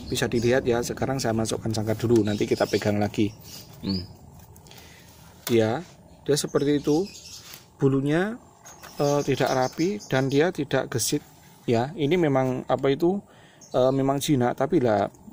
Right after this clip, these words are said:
perlu diketahui dia mau jatuh-jatuh seperti itu. Nah, ini dia butuh, butuh penanganan khusus seperti ini. Ya, dia butuh penanganan khusus.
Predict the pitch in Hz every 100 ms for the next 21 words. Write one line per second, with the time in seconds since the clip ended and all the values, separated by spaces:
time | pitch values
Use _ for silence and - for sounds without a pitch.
0 | - - - 123 123 120 117 120 135 120
1 | 120 113 107 107 110 117 107 107 104 101
2 | 104 - 120 - - - - 113 151 185
3 | - 147 - 139 139 147 - 131 135 131
4 | 127 127 123 123 120 120 135 127 117 110
5 | - 98 101 98 101 - - - - -
6 | - - 165 123 110 - 131 131 131 120
7 | 117 113 110 107 104 101 - 98 -